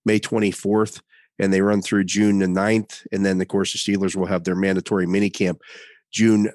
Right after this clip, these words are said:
fourteenth through the sixteenth. So things starting to, uh, to, to gain some steam here as we, uh, get through this offseason. But the Steelers still have some things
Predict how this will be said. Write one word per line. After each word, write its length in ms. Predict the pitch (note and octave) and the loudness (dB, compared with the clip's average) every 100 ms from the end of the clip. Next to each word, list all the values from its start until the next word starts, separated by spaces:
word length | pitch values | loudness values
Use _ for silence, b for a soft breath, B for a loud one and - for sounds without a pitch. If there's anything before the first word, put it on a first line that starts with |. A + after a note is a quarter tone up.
| - | -6
fourteenth 680 | - A2+ - A#2 G2+ - | -2 -2 0 0 0 -4
through 200 | - B2+ | -2 0
the 100 | G#2 | 2
sixteenth. 560 | F#2 - C#3+ - G2 F2+ | 0 -2 -2 -2 -4 -2
So 240 | - G2 F2+ B B - | -2 -2 -4 B B 0
things 240 | D#3+ E3+ | 2 2
starting 400 | - D3+ D3 C#3 | 2 2 4 4
to, 280 | C3 C3+ B2 | 4 4 6
uh, 80 | A2+ | 4
to, 200 | A#2 A2+ - | 0 -4 -4
to 80 | A#2+ | 0
gain 280 | C3 C#3+ | 4 4
some 220 | C#3 B2+ A2+ | 4 2 0
steam 440 | - - D#3+ C#3+ | 0 4 6 6
here 240 | A#2+ G#2 | 6 4
as 120 | F#2 G2+ | 2 0
we, 260 | G2+ G2 | 2 2
uh, 80 | F#2+ | 2
get 160 | G2 - | 0 -2
through 140 | G#2+ | -2
this 160 | G2 - | 0 -2
offseason. 480 | F2+ - F#2 F#2+ | -4 -4 -4 -4
But 100 | G#2+ | -4
the 60 | - | -4
Steelers 300 | - D#3+ E3+ | 0 2 2
still 160 | - D3 | 2 0
have 60 | |
some 140 | C#3+ C#3 | -2 -2
things 380 | C3 A#2+ A#2 | 0 0 -2